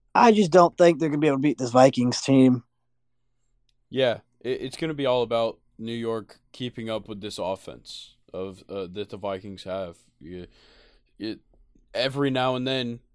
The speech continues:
Speaker 2: you know, uh, actually, you know, pretty often, there's just gonna be a deep ball to Justin Jefferson, like a seventy-yard touchdown, and it's hard to keep up with that.
Speaker 1: Yeah, and I think the Giants are heading in the right direction for the future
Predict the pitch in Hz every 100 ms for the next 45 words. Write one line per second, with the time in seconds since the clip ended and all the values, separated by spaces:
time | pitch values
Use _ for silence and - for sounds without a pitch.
0 | _ _ _ - 107 98 98 98 _ _
1 | - 104 78 76 120 113 107 117 113 -
2 | 151 120 104 101 101 101 _ _ _ _
3 | _ _ 135 120 120 - 135 120 113 101
4 | 117 - 107 110 110 110 - 92 110 110
5 | 120 110 107 110 98 107 107 107 107 98
6 | 90 92 98 92 - - - 117 110 107
7 | 104 101 98 113 110 - 95 92 92 87
8 | _ _ _ - 107 101 101 101 - -
9 | 123 113 101 127 113 117 - 101 90 95
10 | - _ _ _ _ _ _ _ _ _
11 | _ _ _ _ _ _ _ _ 233 247
12 | - - 226 214 202 185 247 311 247 196
13 | 151 175 190 165 120 160 170 143 127 147
14 | 135 135 143 175 160 110 - 151 160 -
15 | 190